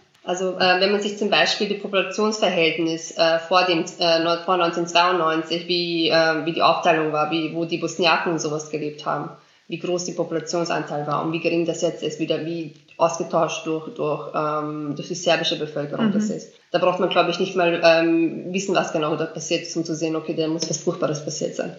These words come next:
Speaker 2: Ja, und es hat ja auch Menschen, also gegeben, Bosniaken, die, äh, geflüchtet sind und dann versucht
Speaker 1: Genau.
Speaker 2: haben, zurückzukehren.
Speaker 1: Genau,
Speaker 2: Mhm.
Speaker 1: ähm, also zum Beispiel in meiner Familie gibt's einige Rückkehrer, halt, die nach Srebrenica zurückgekehrt sind. Das Leben ist für sie dort nicht einfach.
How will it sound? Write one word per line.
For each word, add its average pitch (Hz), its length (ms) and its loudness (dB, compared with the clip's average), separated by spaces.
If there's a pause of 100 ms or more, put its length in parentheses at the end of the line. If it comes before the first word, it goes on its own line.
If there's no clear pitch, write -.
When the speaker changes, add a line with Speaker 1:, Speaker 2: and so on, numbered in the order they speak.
(100)
Speaker 2:
Ja, 208 420 2
und 226 100 0
es 208 120 0
hat 220 140 0
ja 208 180 4
auch 196 60 -8
Menschen, 208 400 0
also 202 360 -2
gegeben, 226 600 0
Bosniaken, 208 640 2
die, 190 580 -6
äh, 208 120 -10
geflüchtet 208 520 -4
sind 214 160 0
und 202 120 2
dann 196 140 -2
versucht - 380 2
Speaker 1:
Genau. - 40 2
Speaker 2:
haben, 214 140 4
zurückzukehren. 202 800 -4 (200)
Speaker 1:
Genau, 180 560 4
Speaker 2:
Mhm. 185 120 2
Speaker 1:
ähm, 180 80 0
also 190 200 4
zum 196 140 -2
Beispiel 175 280 6
in 185 60 6
meiner 175 200 4
Familie 214 380 4
gibt's 202 180 0
einige 180 520 6
Rückkehrer, 190 540 2
halt, 180 180 0
die 175 60 2
nach 165 160 2
Srebrenica 180 500 0
zurückgekehrt 190 640 0
sind. 175 260 2 (180)
Das 175 180 2
Leben 165 220 4
ist 170 140 2
für 170 80 4
sie 160 140 2
dort 147 220 -2
nicht 147 180 -2
einfach. 160 560 -4